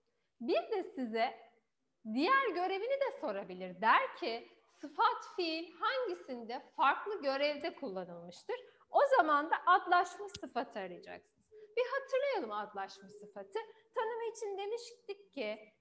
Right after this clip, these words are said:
niteleme sıfatlarının önündeki isim düşünce sıfatlar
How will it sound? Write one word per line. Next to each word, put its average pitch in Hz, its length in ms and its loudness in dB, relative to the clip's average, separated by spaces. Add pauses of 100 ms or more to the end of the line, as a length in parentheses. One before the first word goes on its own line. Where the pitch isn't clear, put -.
niteleme 320 640 -2
sıfatlarının 208 1000 -2
önündeki 277 600 -2
isim 208 460 -8
düşünce 247 600 -2 (280)
sıfatlar 294 680 6